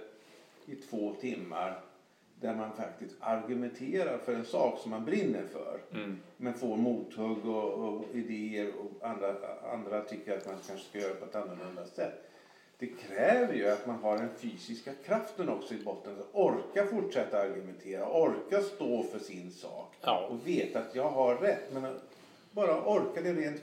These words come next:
Speaker 1: fysiskt. Och inte
Speaker 2: Ja.
Speaker 1: lägga sig ner åt sidan och, och säga, "Ja, ja, men då gör vi som vi alltid har gjort innan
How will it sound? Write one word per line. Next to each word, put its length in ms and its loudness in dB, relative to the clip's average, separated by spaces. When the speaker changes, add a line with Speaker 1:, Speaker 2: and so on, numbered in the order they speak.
Speaker 1:
fysiskt. 680 -4
Och 100 -12
inte 100 6
Speaker 2:
Ja. 200 6
Speaker 1:
lägga 320 -2
sig 180 -8
ner 280 -8
åt 60 -16
sidan 380 -8
och, 220 -10
och 60 -6
säga, 280 -6
"Ja, 220 6
ja, 240 2
men 180 -8
då 80 2
gör 220 8
vi 120 0
som 140 -4
vi 80 0
alltid 320 4
har 80 -2
gjort 220 -8
innan 340 -6